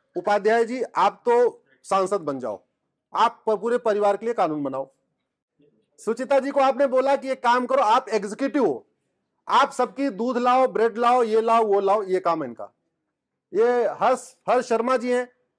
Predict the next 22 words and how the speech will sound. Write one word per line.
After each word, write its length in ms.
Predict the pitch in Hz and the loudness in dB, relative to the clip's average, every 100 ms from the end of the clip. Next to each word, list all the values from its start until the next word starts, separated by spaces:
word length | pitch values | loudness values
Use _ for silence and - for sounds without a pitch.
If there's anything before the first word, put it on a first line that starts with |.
| - | -4
ये 60 | |
लॉ 240 | 196 208 226 | 0 2 0
स्ट्रीट 500 | 220 233 240 _ _ _ _ _ _ - | -2 -8 -8 _ _ _ _ _ _ -12
जर्नल 380 | 143 196 220 226 | -4 -2 -2 0
एक 200 | 220 - | -2 -4
लीगल 340 | 175 196 208 214 | -8 -2 -2 0
वेबसाइट 400 | 202 202 202 208 | -2 -2 -2 -2
है, 80 | 202 | -6
सुप्रीम 320 | 196 202 208 | -6 -6 -4
कोर्ट 180 | 202 202 | -4 -2
वगैरह 200 | 202 202 | -2 -2
कवर 220 | 202 202 | -2 -2
करती 260 | 196 180 | -4 -6
है, 40 | 202 | -6
हमारी 160 | 190 | -4
बहुत 200 | 185 185 | -4 -4
सारी 140 | 190 180 | -4 -10
स्टोरी 280 | - 180 175 | -8 -8 -8
उसमें 180 | 180 180 | -8 -6
आती 180 | 156 | -6
रहती 260 | 180 165 170 | -8 -10 -8
हैं। 160 | 160 | -10